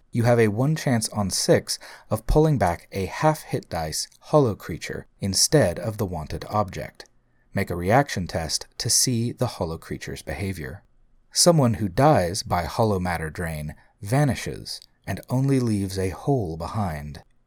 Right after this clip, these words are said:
Hollow goblins. Number encountered. Start with one D four plus one, but augment the die after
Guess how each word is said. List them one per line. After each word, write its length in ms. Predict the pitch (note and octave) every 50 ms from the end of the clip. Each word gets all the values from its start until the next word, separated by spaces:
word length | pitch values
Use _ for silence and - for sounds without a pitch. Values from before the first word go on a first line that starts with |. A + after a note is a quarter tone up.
| _ _ _ _ _ _ _ _ _ _ _ _ _
Hollow 360 | - - C3+ B2 A2 G2 F#2
goblins. 760 | F2 F2 A2+ A2 A#2 G#2+ G#2 F#2 E2 D#2 D2+ D2 - - - - _ _ _ _ _ _ _ _ _ _ _ _
Number 320 | - A#2+ B2+ C3+ C3 D3+ D3+
encountered. 720 | - B2 A2 G#2+ - - - C#3+ B2+ - - - A1 - - _ _ _ _ _ _ _ _ _ _ _ -
Start 420 | - - - D#3 E3 F#3 - -
with 240 | - C3 C3 - A2
one 220 | A2 B2 C3 C3
D 100 | A#2+ A2+
four 300 | A2 - - G2+ G2 F#2
plus 320 | - - - F2 D#2+ - - -
one, 360 | - - - E2 D#2 D2 D#2 - - - _ _ _
but 180 | - A2+ - - - -
augment 520 | D3 D3+ D3+ C3 A2 F#2+ E2 D#2+ - -
the 60 | - E2+
die 420 | D#2+ F2+ E2 D2+ D2 C#2+ F2 - - -
after 320 | G2+ F#2+ - - F#2+ -